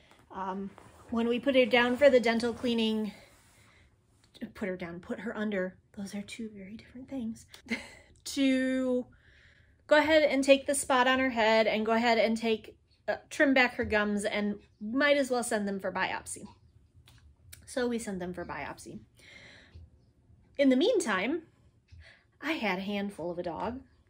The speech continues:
She had her surgery and she freaked out. <laughs>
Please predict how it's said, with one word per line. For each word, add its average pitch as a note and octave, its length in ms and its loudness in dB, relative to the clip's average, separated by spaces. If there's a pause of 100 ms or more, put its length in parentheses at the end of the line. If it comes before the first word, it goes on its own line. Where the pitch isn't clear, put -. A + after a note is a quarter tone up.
(120)
She C4 220 0
had C#4+ 160 6
her F4+ 120 6
surgery G3 600 -2 (2250)
and A3 220 0
she - 220 -6
freaked - 680 -12 (120)
out. - 280 -6 (1120)
<laughs> - 80 -12